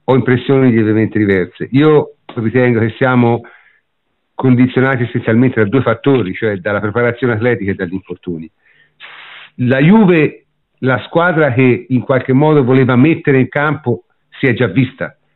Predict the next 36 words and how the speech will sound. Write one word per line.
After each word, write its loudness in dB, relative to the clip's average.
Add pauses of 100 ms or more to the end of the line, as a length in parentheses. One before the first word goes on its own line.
(300)
perché -4
si -4
è 0
vista -2
tra, 0 (100)
tra -2
ottobre, 0
settembre, -2
ottobre. -4
Questa -2
è 2
la, -2
è -8
la, -4 (1400)
è -2
la 0
squadra -2
che 0
voleva 0
mettere 0
in 0
campo. -6
È -4
chiaro 0
che 0
quella 0
squadra 0
lì 4
però 2 (1600)
c'ha, -4 (120)
secondo 2
me, 2
qualche -2
problema 0
in 2
attacco -6